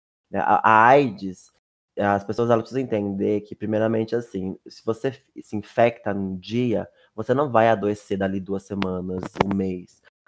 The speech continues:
A aids, ela vem depois de anos, né, de, de, de sistema imune fraco, né? O, o seu, o seu sistema, ele fica fraco, e aí qualquer outra doença oportunista,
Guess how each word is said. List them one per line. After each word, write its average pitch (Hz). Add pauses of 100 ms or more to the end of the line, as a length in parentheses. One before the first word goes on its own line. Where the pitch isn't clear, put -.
A 104
aids, 117
ela 104
vem 107 (100)
depois 107
de 131
anos, 123 (400)
né, 101
de, 98
de, 98
de 98
sistema 101
imune 101
fraco, 95 (380)
né? 98
O, 95
o 101
seu, 104
o 101
seu 107
sistema, 104
ele 202
fica - (640)
fraco, 107
e 151
aí 107 (120)
qualquer 113
outra 104
doença 98
oportunista, 120